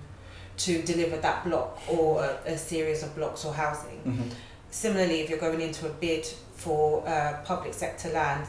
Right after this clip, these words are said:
Speaker 1: they typically wanna see some form of partnership with a, a housing association or su-, such other. And so you're working alongside them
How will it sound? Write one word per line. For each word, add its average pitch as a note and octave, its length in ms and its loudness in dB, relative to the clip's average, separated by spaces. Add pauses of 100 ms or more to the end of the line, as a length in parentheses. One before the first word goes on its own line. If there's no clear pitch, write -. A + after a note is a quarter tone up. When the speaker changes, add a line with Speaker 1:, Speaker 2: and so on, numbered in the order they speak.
Speaker 1:
they D#3+ 120 -2
typically F3 380 -6
wanna D#3+ 220 -4
see D#3 220 -8
some D#3 240 -6
form D3+ 180 -10
of D3 120 -10
partnership D#3 440 -4
with D3+ 140 -6
a, D3+ 140 -2 (140)
a E3 60 -6
housing D3 340 -6
association C#3+ 600 -8 (160)
or - 80 -4
su-, - 160 -6 (480)
such - 240 -2
other. C#3+ 400 0 (380)
And E3 180 2
so E3 560 6
you're F3 280 8
working E3+ 520 4
alongside D#3 640 2
them C#3+ 340 -4